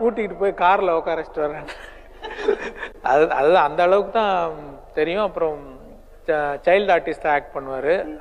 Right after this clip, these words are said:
அப்ப நான் அசோசியேட் டைரக்டர், கொஞ்சம் டயலாக்லாம் சொல்லி கொடுத்துருங்க, டப்பிங்ல எல்லாம் சொல்லி கொடுத்துருங்க. மத்தபடி அவர் நான் ஆர்டிஸ்டா வருவாருன்னு நான் எதிர்பார்க்கல. கொஞ்சம் child ஆர்டிஸ்டா பண்ணிட்டு அவர் யோசிக்கவே இல்ல. அஹ்,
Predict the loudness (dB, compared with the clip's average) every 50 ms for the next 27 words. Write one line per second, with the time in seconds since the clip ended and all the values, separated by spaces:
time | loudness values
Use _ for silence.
0 | -12 -12 -6 -4 0 2 4 2 2 2 0 0 0 0 -4 -2 0 0 -2 0
1 | -2 -4 -2 0 0 -2 0 2 4 4 4 4 2 0 -2 -6 -4 -6 -6 -6
2 | -4 -6 -6 -6 -6 -2 -2 -2 2 2 0 0 2 -2 -2 0 -2 -2 -2 -2
3 | -4 -6 -8 -10 -12 -12 -12 -10 -12 -14 -14 -14 -14 -10 -6 -4 -4 -4 -6 -10
4 | -20 -20 -20 -20 -20 -20 -20 -2 0 2 2 4 4 6 6 8 8 8 6 4
5 | 2 0 2 2 2 0 0 -6 -2 0 0 0 2 2 2 2 2 0 -2 -4
6 | -4 -4 -4 -4 -4 -4 -4 2 2 2 2 0 -6 -10 -12 -14 -16 -14 -14 -14
7 | -16 -18 -14 -14 -10 -8 -8 -8 -8 -10 -12 -6 -2 -2 0 2 2 0 0 -2
8 | -6 -6 -6 -6 -4 -6 -6 -6 0 2 2 4 4 4 2 2 2 2 2 2
9 | 0 -2 -4 -6 -10 -14 -16 -8 -4 -2 0 2 2 6 6 6 6 6 2 0
10 | 2 4 4 4 4 0 -2 -4 -4 -10 -10 -8 -6 -4 -4 -4 -6 -8 -10 -14